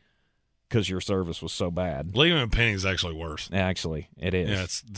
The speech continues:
Speaker 2: it's worse.
Speaker 1: Mm-hmm. But, you know,
Speaker 2: And
Speaker 1: there's
Speaker 2: who
Speaker 1: never been that case for Jeremy 'cause he's just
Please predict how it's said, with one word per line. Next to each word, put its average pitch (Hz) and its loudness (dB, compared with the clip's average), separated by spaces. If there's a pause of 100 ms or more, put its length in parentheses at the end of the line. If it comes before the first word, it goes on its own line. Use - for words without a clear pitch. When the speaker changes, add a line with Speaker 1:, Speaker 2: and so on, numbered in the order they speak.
(140)
Speaker 2:
it's 98 -8
worse. 78 -10
Speaker 1:
Mm-hmm. 98 -2 (3000)
But, 98 -2 (760)
you 160 0
know, 90 -6 (100)
Speaker 2:
And 113 4
Speaker 1:
there's 110 4
Speaker 2:
who 143 6
Speaker 1:
never 160 6
been 113 2
that 95 -2
case 95 -2
for 95 -10
Jeremy 127 2
'cause 98 -2
he's 92 -4
just - -6